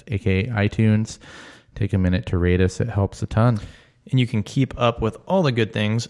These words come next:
Speaker 2: happening around Everett by subscribing to our free weekly newsletter, The Weekly Goodness, which goes out every single Monday. It's packed full of upcoming events, uh, for the upcoming week, our latest podcast and videos,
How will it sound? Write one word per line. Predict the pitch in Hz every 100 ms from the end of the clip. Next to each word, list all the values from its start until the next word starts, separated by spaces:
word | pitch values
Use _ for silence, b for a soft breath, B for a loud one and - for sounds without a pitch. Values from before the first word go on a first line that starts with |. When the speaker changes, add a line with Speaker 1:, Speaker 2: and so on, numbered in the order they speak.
| -
Speaker 2:
happening | 120 110 120 110
around | 107 104 104 104
Everett | 113 113 143 -
by | 110
subscribing | 104 107 - - 123 131 135 131
to | 120
our | 104 98
free | - 151 151
weekly | 139 127 - 107
newsletter, | 123 123 123 120 117
The | 104
Weekly | 107 - 92
Goodness, | 107 147 156 170 - - -
which | 117 - -
goes | 113 110
out | 107 101 - -
every | 151 131 107
single | 117 107
Monday. | 107 104 107 101 104 - b b
It's | -
packed | - 117 -
full | - 117 110
of | 104
upcoming | 110 - 113 101
events, | 98 107 131 127 - - -
uh, | 113 110 104
for | - 113
the | 110
upcoming | 113 - 117 110
week, | 113 113 - - B B B B
our | 107
latest | 104 95 -
podcast | - 113 - 110 104 104 - -
and | 92 92
videos, | 127 151 147 139 131 127 127 -